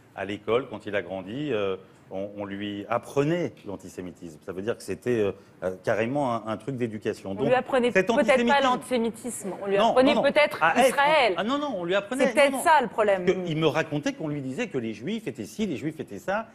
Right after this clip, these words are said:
Speaker 1: et qu'il grandissait comme ça. Donc il y a un antisémitisme musulman. Mais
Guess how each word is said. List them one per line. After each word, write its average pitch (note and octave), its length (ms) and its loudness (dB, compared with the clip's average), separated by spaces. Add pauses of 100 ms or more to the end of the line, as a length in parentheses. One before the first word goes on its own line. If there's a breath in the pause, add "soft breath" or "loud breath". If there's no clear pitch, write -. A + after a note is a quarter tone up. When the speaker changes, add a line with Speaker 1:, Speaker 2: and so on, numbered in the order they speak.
(120)
Speaker 1:
et A2+ 80 -8
qu'il B2+ 140 -8
grandissait C#3 420 -2
comme B2 140 -4
ça. A#2 100 -2
Donc C#3+ 160 -6 (220)
il C3 80 -8
y C3 100 -2
a F#3+ 80 2
un E3 140 -2
antisémitisme A#2 640 -8
musulman. E2+ 340 -10 (400 soft breath)
Mais C#3 220 -2